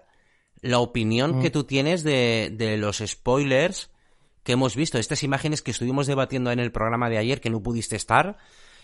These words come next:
Speaker 1: y, y, y que sé que te las has empapado mucho. Me gustaría saber qué es lo que opinas tú, qué es lo que tú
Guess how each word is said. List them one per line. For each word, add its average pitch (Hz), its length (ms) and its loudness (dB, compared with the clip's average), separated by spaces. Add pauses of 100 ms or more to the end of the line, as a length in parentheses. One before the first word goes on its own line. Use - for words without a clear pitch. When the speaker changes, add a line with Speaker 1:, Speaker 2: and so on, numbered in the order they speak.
(100)
Speaker 1:
y, 120 400 -2
y, 113 380 -2
y 120 120 -6
que 117 140 -2
sé 123 180 -2
que 143 120 -2
te 127 120 -2
las 117 140 0
has - 100 -4
empapado 120 560 2
mucho. 117 460 -2
Me 117 100 -2
gustaría 117 320 -4
saber 151 320 -4
qué 131 160 -2
es 127 120 -6
lo 120 120 -4
que 110 80 -4
opinas 104 300 -6
tú, 143 220 -4 (200)
qué 139 120 -2
es 135 100 -4
lo 147 100 0
que 131 140 -2
tú 139 480 0